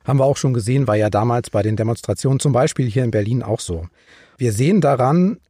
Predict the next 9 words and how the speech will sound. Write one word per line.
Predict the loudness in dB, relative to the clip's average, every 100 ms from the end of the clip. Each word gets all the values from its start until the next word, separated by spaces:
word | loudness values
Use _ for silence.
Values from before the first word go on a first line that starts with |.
| _
auch, | -2 2 0 -2
wie | -4 -2
der | -2 -2
Staat | -2 0 0 0 -4 -14 _
so | -2 0
einen | 0
Spagat | 0 -2 0 0 0 0
versucht | -4 -4 -4 -8 -8
hat. | -10 -10